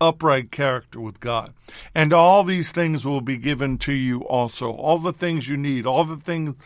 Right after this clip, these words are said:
you seek come from you walking in that right relationship. In Luke eighteen, he says, "I assure you and most solemnly say to you,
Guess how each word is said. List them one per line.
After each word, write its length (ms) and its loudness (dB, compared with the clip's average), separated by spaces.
you 220 -4
seek 680 -8
come 320 2
from 360 -2
you 180 -2
walking 800 0
in 120 0
that 240 0
right 280 0
relationship. 920 -6
In 100 -2
Luke 260 0
eighteen, 500 2
he 80 -2
says, 320 -2
"I 160 0
assure 680 0
you 420 -4
and 260 -4
most 280 -2
solemnly 720 2
say 340 -4
to 80 -6
you, 300 -10